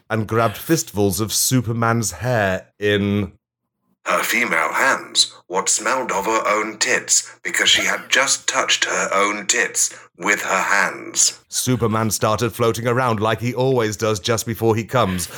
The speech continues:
and the two of them started spinning around in midair, faster and faster, with just the occasional penis and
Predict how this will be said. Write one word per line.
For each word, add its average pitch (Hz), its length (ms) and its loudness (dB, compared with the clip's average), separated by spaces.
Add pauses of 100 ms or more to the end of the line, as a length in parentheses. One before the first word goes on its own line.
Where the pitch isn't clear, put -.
(160)
and 147 160 2
the 143 40 0
two 180 240 2
of 139 140 0
them 143 120 -2
started 139 400 0
spinning 147 400 0
around 147 420 2
in 123 140 0
midair, 135 400 0
faster - 600 -2
and 147 180 0
faster, 165 460 0 (200)
with 139 140 -2
just 151 220 2
the 147 120 -2
occasional 175 520 0
penis 147 460 0
and 131 280 2